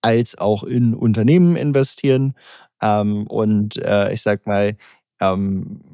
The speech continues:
der Wettbewerber von Coinbase, Robinhood, war ja auch einer unserer größten Gewinner, ähm, in vielen Fonds in, äh, zwanzig fünfundzwanzig.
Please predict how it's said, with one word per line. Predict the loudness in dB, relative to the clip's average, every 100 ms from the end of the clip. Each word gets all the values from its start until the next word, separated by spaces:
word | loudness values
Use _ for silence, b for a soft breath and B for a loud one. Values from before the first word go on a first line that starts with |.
| -14
der | -10 0 2 2
Wettbewerber | 0 2 2 2 2 -2
von | -4 -6 -4
Coinbase, | -4 -4 -4 -4 -4 -10 -10
Robinhood, | -2 0 0 -4 -4 -8 -4
war | 0
ja | 0 0 -2
auch | -6 -6
einer | -4 -4 -2
unserer | -2 -2 -2
größten | 0 0 -2 -6 -4 -4 B B B -4
Gewinner, | -2 2 2 2 2 -2 -4
ähm, | -6 -4 -4
in | -4
vielen | -2 0 0 0
Fonds | -2 -2 -2 -6
in, | -10 -6 -4
äh, | -2 -4 -6
zwanzig | -2 -4 -4 -4
fünfundzwanzig. | 0 0 0 0 0 0 -2 -4 -4